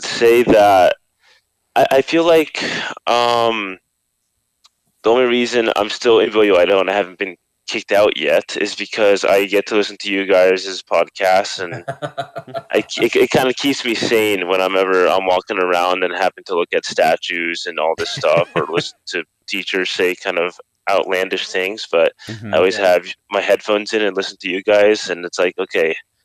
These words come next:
Speaker 1: this is how I keep sane
Speaker 2: You can do
Speaker 1: <laughs> while I'm
Speaker 2: this.
Speaker 1: attending here."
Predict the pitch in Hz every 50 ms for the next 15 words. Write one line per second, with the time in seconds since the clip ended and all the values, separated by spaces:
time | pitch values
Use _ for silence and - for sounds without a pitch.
0 | _ _ _ _ _ - 104 101 104 98 98 104 95 90 90 87 - - 104 95
1 | - - - - 90 82 82 78 80 82 - - - _ _ _ 120 123 120 -
2 | - 117 110 110 113 113 - 113 90 87 90 85 82 - - 98 90 87 90 92
3 | - - 87 92 104 110